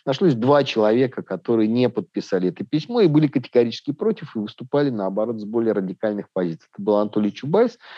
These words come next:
э, что объяснимо, потому что он активно продвигал солнечную ветроэнергетику в Российской Федерации и пытался вот,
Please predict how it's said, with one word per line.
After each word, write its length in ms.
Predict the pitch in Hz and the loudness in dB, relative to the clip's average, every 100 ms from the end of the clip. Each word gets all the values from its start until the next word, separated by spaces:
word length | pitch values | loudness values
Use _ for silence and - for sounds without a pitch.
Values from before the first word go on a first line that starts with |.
| - - - - - _ _ | -18 -20 -20 -20 -20 _ _
э, 280 | - 113 120 | 0 4 4
что 200 | 110 147 | 4 2
объяснимо, 580 | 139 131 131 180 208 156 | 4 2 2 4 6 4
потому 400 | 117 110 117 131 | 2 0 2 0
что 340 | 127 131 123 123 | 0 2 4 4
он 360 | 131 147 139 | 2 0 -2
активно 500 | 110 107 - 127 120 | -4 -6 -4 -4 -2
продвигал 580 | 90 101 95 98 120 123 | -4 -6 -4 2 4 4
солнечную 640 | - 147 123 110 - 113 107 | 2 0 2 -2 -4 -2 0
ветроэнергетику 880 | 113 104 107 104 98 98 - - | 0 0 -2 -2 -4 -8 -10 -10
в 40 | 85 | -6
Российской 460 | 90 - - - | -6 -8 -18 -20
Федерации 680 | 120 80 82 92 120 - 92 | -20 -12 -6 -4 -4 -8 -12
и 40 | 82 | -12
пытался 580 | - - 95 - - | -14 -6 -6 -6 -10
вот, 160 | 82 80 | -12 -12